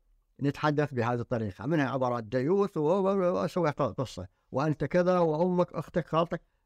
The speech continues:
فراح يتحدث بهاي اللغة اللي أصبحت سمجة، ما لها علاقة ب-، بعقلية الإنسان المعاصر اللي يحترم نفسه ودائمًا يحاول يفكر ويجد حلول لمشاكله ومعاشقه، بعيدًا عن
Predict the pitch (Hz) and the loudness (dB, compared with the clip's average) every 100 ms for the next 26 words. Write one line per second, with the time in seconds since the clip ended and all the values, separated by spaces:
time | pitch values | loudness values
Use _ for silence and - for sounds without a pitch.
0 | - 147 160 165 - 214 208 175 131 180 | -2 0 2 0 0 2 2 0 -2 0
1 | 220 196 175 175 175 _ _ _ 135 139 | 2 2 2 0 -2 _ _ _ -2 0
2 | 139 - - 160 156 - 202 190 175 175 | 0 -2 -6 -6 -6 0 2 4 2 -2
3 | _ _ - 196 180 156 156 151 135 127 | _ _ -2 2 2 0 0 0 -2 0
4 | 139 - _ _ _ _ _ - 139 139 | -2 -4 _ _ _ _ _ -12 -2 -2
5 | - - - 131 170 220 - 143 123 - | -2 -8 -10 -4 4 4 4 -2 -2 0
6 | 147 131 113 117 175 - 180 - 123 123 | 0 0 -2 0 0 0 -4 -4 -2 0
7 | 120 120 147 147 139 - 135 139 _ _ | 0 -2 -2 0 -2 -4 -10 -12 _ _
8 | - 117 139 135 123 143 143 127 120 117 | -8 0 2 2 0 0 2 0 -2 -4
9 | 110 - 170 214 202 120 120 151 143 - | -4 -4 -2 -2 -2 -2 2 2 0 -6
10 | 113 113 131 127 110 101 120 113 117 117 | -6 -2 0 0 -2 -2 -4 -4 -6 -8
11 | _ _ _ 123 139 165 196 - 190 _ | _ _ _ -2 0 2 2 2 -2 _
12 | - 131 160 196 185 180 135 143 160 | -2 0 4 4 4 0 0 0 0